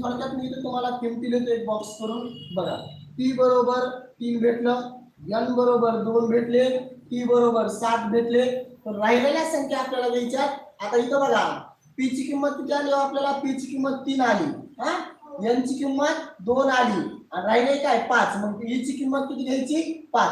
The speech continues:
तीन गेल्या, दोन बी गेल्या, हा? इथं पी ची किंमत तीन आली आहे, एन ची किंमत दोन आली आहे.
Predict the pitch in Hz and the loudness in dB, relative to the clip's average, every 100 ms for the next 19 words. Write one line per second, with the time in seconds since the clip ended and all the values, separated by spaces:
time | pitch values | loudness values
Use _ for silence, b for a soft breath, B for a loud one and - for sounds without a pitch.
0 | - - - 262 277 277 285 294 277 285 | -2 -12 -8 -2 0 2 4 4 4 6
1 | 285 269 254 240 196 - - 247 370 - | 4 4 4 4 4 2 0 -2 -2 -2
2 | - - 214 262 262 269 - 285 269 277 | -8 -10 -4 -4 -2 -6 -6 -4 -2 -2
3 | 269 269 262 262 262 277 269 254 254 254 | -2 -2 2 2 4 4 4 4 2 0
4 | 269 262 262 220 262 262 214 196 165 | -2 0 0 0 2 4 2 2 -2